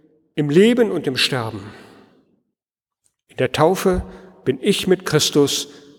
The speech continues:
zusammengewachsen", würde Paulus sagen. Aber Paulus selber geht ja noch einen Schritt weiter. "Wir werden nicht nur mit Christus verbunden,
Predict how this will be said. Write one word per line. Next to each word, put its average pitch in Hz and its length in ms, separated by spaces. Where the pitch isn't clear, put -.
zusammengewachsen", 143 1040
würde 120 180
Paulus 113 420
sagen. - 200
Aber 160 160
Paulus 190 380
selber 170 260
geht 196 220
ja 196 80
noch 185 160
einen 175 160
Schritt 127 280
weiter. 143 340
"Wir 143 160
werden 156 260
nicht 160 240
nur 151 120
mit 147 180
Christus - 400
verbunden, 170 680